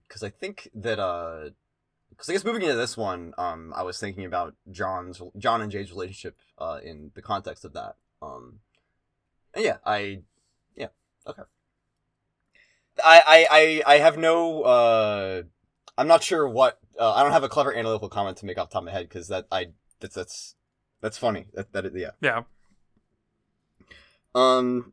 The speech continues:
Speaker 1: okay. Uh, <laughs> anyway, uh, do you want, so do you wanna talk about, uh, part two then?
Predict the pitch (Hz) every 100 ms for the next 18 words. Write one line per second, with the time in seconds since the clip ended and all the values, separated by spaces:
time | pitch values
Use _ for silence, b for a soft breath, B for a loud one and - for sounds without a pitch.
0 | - - - 101 - 151 147 135 131 127
1 | 117 107 _ _ _ - 113 165 233 -
2 | 175 117 82 - b b b b - 143
3 | 143 160 180 185 180 156 165 175 - -
4 | 143 135 120 110 104 - 123 - 127 156